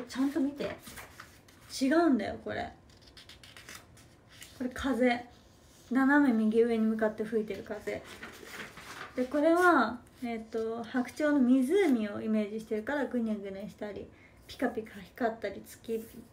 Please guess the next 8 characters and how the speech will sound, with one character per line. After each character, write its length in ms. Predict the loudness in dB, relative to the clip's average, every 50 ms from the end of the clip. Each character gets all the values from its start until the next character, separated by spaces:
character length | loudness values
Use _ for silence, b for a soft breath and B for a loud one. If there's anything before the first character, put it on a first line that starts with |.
| -20 -20 -20 -20 -20 -12
明 100 | -10 -10 -8
か 120 | -8 -8
り 120 | -8 -8 -10
で 100 | -12 -12
す 160 | -12 -8 -6
ね。 100 | -6 -6 -6 -8 -14 -14 -14 -14 -14 -14 -20 -20 -20 -18 -16 -12 -10 -10 -10 -10 -10 -12 -12 -6
で、 80 | -4 -2 0 0 -2 -2 -4 -6 -8 -8 -10 -12 -16 -16 -16 -16 -16 -16 -18 -16 -16 -16 -16 -16 -18 -20 -20 -20 -20 -20 -20 -20 -20 _ -20 -20 -20 -20 -20 -20 -20 -18 -16 -14 -12 -12 -12 -12 -12 -14 -14 -16 -10 0
あ、 340 | 4 6 6 6 6 2 0